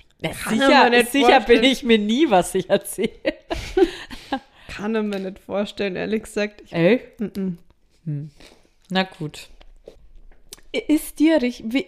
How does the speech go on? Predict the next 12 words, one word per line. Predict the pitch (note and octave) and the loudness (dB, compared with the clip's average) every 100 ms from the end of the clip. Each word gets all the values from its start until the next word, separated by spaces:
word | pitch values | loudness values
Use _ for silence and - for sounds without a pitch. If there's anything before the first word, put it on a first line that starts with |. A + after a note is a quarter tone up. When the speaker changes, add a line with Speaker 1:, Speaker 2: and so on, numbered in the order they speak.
| - | -2
Speaker 1:
ist | F4+ F4+ - | -2 -2 -6
dir, | A3+ A3 E4 - _ _ _ _ _ _ _ _ | -2 0 -2 -6 _ _ _ _ _ _ _ _
warte | D#3+ D#3+ - D#3 | -2 -2 -2 -8
mal. | D3 C#3 E3 _ _ _ _ _ _ _ _ _ _ _ - | -6 -8 -10 _ _ _ _ _ _ _ _ _ _ _ -4
Speaker 2:
Hast | A#3 - | -4 -2
du | B3+ | 0
die | - | 0
Frage | - B3+ C4 C4 | 4 4 4 2
gerade | B3+ C4 A3 | 4 4 6
aufgeschrieben? | A#3+ B3 - - A3 A3 | 4 6 4 4 2 4
Speaker 1:
<laughs> | |
Ah, | G4 A4 G#4 | 6 6 4